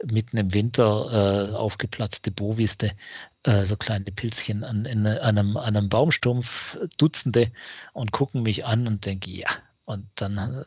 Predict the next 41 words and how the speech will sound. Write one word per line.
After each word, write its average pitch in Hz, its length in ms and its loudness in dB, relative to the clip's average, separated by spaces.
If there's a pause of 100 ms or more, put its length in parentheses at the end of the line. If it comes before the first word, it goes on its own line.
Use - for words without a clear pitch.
(140)
dann 107 260 -2
hatte - 160 0
ich - 140 -2
mein 110 220 6
Ding 117 200 2
und 107 160 -2
bin 107 160 0
da 101 160 2
gestanden 117 480 0
und 107 140 -4
hab 110 120 -4
dann 101 180 0
eine 92 80 2
halbe 104 220 0
Stunde 104 340 0
fotografiert, 107 680 -2 (640)
äh, 107 180 6
bis 107 240 0
ich 117 120 -6
die 110 120 0
so 101 220 2
hatte, 127 280 0
wie 107 80 2
ich - 140 0
sie 92 120 0
haben 101 280 0
wollte. 101 400 2
Und 95 160 -4
das 92 140 -6
ist - 240 -4 (100)
unglaublich 143 1160 2 (220)
erholsam 127 800 4
und 117 380 -8
es 113 160 -2
ist 117 180 -8
gleichzeitig, 131 760 2
ha-, 139 120 -2 (800)
entdeckst 123 460 0
du 156 60 0
Sachen, 143 560 -2 (720)
ähm, 117 400 0